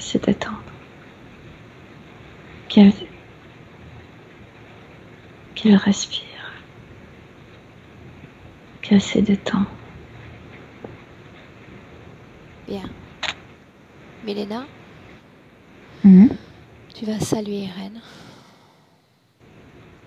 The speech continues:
Speaker 2: Cet espace est le sien. Elle peut commencer à créer. Toute cette lumière, toute cette énergie lui appartient désormais.
Speaker 1: Elle crée, elle a déjà créé un endroit magnifique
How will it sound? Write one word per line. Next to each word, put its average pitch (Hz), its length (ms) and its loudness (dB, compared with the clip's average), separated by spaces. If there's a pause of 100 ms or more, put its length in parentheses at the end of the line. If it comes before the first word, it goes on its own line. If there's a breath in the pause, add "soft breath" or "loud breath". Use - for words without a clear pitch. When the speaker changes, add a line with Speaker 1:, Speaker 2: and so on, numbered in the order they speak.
(1600)
Speaker 2:
Cet - 240 -14
espace - 440 -14
est 196 120 -14
le 190 80 -14
sien. - 420 -12 (960)
Elle 190 120 -16
peut - 220 -12
commencer 226 480 -10
à 208 60 -10
créer. - 360 -14 (680)
Toute 285 220 -6
cette - 340 -4
lumière, 220 420 -6
toute - 140 -16
cette - 200 -2
énergie 202 360 -12
lui 196 140 -12
appartient - 420 -12
désormais. 185 460 -20 (720 loud breath)
Speaker 1:
Elle 202 340 8
crée, 185 540 2 (200)
elle 180 140 0
a 180 80 -2
déjà 180 360 -2
créé 190 460 -2 (800 soft breath)
un 185 220 8
endroit 185 640 2
magnifique - 640 2